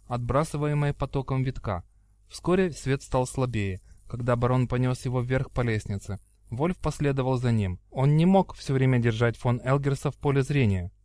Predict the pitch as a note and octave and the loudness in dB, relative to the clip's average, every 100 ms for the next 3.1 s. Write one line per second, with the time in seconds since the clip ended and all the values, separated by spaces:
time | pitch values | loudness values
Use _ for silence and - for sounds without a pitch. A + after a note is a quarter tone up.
0 | - B2 A#2 C3+ C3+ C#3+ E3+ D#3+ C#3+ A#2 | -4 -2 0 -2 0 2 2 2 2 0
1 | G2 - - A2+ - D3+ E3 E3 D3+ C#3+ | -2 -6 -10 -6 -2 0 0 0 0 2
2 | C#3+ C3 C3 C3 A#2+ B2 A#2 A2 - G2+ | 2 2 2 2 0 0 0 -2 -2 -4
3 | F#2+ | -4